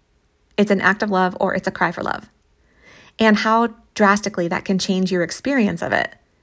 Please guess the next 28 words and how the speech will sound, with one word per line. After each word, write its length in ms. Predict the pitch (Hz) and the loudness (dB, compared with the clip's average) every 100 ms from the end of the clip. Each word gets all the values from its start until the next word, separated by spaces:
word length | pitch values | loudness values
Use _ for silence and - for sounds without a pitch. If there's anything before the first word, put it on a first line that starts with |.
| - | 0
when 140 | 196 | 2
you 160 | 185 180 | 2 0
really 720 | 190 214 220 214 214 214 - - _ | 2 2 4 2 4 2 0 -10 _
put 140 | - 208 | 0 0
it 120 | - | 0
through 380 | - 185 180 175 | 0 2 2 2
that 280 | 175 175 - | 0 0 -2
filter 400 | 151 - - - _ _ _ _ - | -4 -4 -8 -10 _ _ _ _ -6
to 100 | 208 | 0
show 240 | - 208 | 2 4
some 180 | 214 214 | 4 0
curiosity 800 | 208 190 170 196 - - - - - _ - | 2 2 2 0 -2 -4 -6 -12 -20 _ -2
and 120 | 208 | 0
say, 160 | 196 196 | 2 0
"Hmm, 380 | - 320 185 190 | 0 0 0 -2
interesting. 540 | 233 226 208 170 175 185 _ _ _ _ | 0 0 0 -4 -6 -10 _ _ _ _
This 140 | 214 214 | -2 2
thing 500 | 247 180 165 196 - _ | 2 2 0 -6 -10 _
that 340 | 214 185 180 - | 0 2 2 2
I 80 | 190 | -2
feel 400 | 202 180 175 185 _ _ _ - | 2 2 2 -2 _ _ _ -10
upset 240 | 208 202 | -2 0
about 280 | 165 156 - | 0 -2 -2
or 100 | 185 | -4
frustrated 480 | 175 190 - 170 165 | -2 -2 -2 -6 -4
about 240 | 160 156 | -2 -2
or 80 | 190 | -2
whatever, 360 | 180 170 - | -2 -2 -2